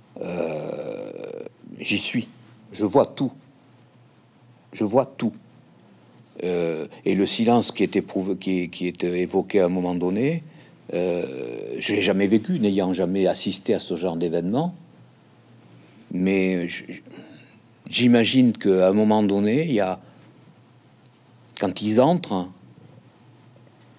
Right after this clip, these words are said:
euh, il doit y avoir une espèce, je, enfin, moi, j'ai, enfin, si j'étais flic, si ça m'arrivait, ça, avec tout le professionnalisme d'un policier, enfin, tout,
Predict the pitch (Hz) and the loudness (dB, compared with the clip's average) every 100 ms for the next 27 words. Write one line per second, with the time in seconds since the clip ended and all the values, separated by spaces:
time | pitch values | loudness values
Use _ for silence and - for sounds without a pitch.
0 | - - - - - - - - - - | -16 -12 -12 -12 -16 -18 -20 -20 -20 -20
1 | - - - 98 120 120 113 107 139 120 | -20 -18 -14 0 4 8 6 6 4 4
2 | 95 - 107 - - 107 - 117 101 - | 2 0 -2 -2 -6 -6 2 2 2 -6
3 | - 127 165 120 117 127 107 - 139 143 | 2 6 6 4 0 0 0 0 2 2
4 | - 185 185 117 104 - - - - - | 2 -4 -2 -4 -4 -8 -20 -20 -20 -20
5 | - - - - 113 - 113 127 123 98 | -20 -20 -16 -8 -2 2 4 4 2 2
6 | 95 95 - 78 - - - - - - | 0 0 -6 -10 -12 -20 -20 -20 -16 0
7 | 95 101 - 147 120 107 98 104 101 95 | 4 4 2 2 4 4 2 0 0 0
8 | 98 110 92 90 90 87 90 - 95 90 | 0 0 0 0 0 -2 -2 -2 2 2
9 | 90 73 - | 0 -6 -8